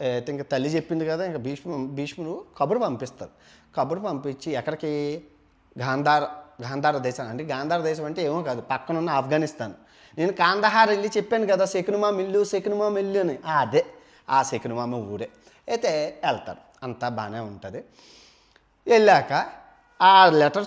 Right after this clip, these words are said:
చూసి ఆ సుబల ఎవరైతే ఉన్నారో ఆ గాంధార దేశానికి రాజు సుబల చూసి, <laughs> "గుడ్డోడితే నా పెళ్ళి ఏంటి?" అంటారు. ఆ సుబలకి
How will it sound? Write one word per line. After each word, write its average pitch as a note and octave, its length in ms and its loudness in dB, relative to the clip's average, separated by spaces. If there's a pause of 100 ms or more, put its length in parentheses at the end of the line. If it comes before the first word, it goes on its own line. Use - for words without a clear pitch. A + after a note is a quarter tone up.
చూసి E3+ 460 -2 (760)
ఆ D3+ 520 6 (100)
సుబల G3+ 260 4 (500)
ఎవరైతే D3+ 380 2
ఉన్నారో C#3+ 540 0 (180)
ఆ B2+ 200 6
గాంధార B2+ 520 0
దేశానికి A#2+ 460 -6
రాజు A#2 260 -6
సుబల C3 300 -6
చూసి, D#3 500 -4 (500)
<laughs> F#3+ 1400 -4
"గుడ్డోడితే A3+ 560 2
నా G#3 180 -2
పెళ్ళి G3+ 360 0
ఏంటి?" F3+ 220 0
అంటారు. D3+ 280 0
ఆ D3 80 0
సుబలకి F3 720 -2